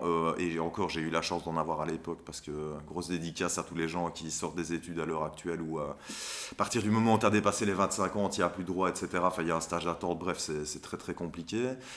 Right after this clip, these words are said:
Et, euh, en fait, à l'époque, je me rends compte, bah, que, que, en fait, ouais, je, je me marginalise, en fait, d'une certaine façon.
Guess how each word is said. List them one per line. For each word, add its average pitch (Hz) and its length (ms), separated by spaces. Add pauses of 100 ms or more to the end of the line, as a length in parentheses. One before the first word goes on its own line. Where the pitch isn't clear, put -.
(260)
Et, 95 200
euh, 90 180
en 82 100
fait, 101 240
à 90 60
l'époque, 90 360
je 95 120
me 90 60
rends 85 180
compte, 117 340
bah, 85 200
que, 87 580 (1500)
que, 104 80
en 95 160
fait, 120 360
ouais, 110 200
je, 87 580
je 90 140
me 95 80
marginalise, 101 760 (140)
en 82 80
fait, 85 160
d'une 87 180
certaine 90 380
façon. 92 440